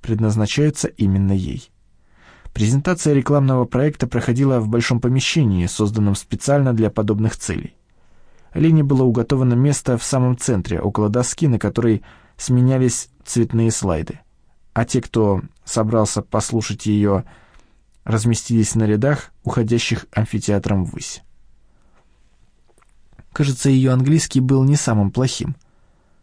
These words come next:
Всё же вчера её слушал в основном только Эдуард и несколько менеджеров, а теперь не меньше пяти десятков человек. Лена заметила Тамару Павловну,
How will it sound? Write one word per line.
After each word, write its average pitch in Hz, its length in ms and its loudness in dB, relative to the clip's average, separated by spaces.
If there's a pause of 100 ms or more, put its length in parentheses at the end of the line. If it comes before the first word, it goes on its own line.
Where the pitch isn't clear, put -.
(280)
Всё - 160 0
же 113 120 4
вчера 127 320 0
её 120 300 4
слушал 120 420 0
в 113 40 2
основном 117 380 2
только 120 300 2
Эдуард 139 480 0 (340)
и 107 60 0
несколько 139 500 2
менеджеров, 92 640 -2 (320)
а 107 140 -2
теперь 170 300 0
не 131 100 4
меньше 143 280 2
пяти 135 520 -2 (460)
десятков 120 520 0
человек. - 560 -4 (960)
Лена 165 260 4
заметила 143 480 2
Тамару 139 380 2
Павловну, 101 680 0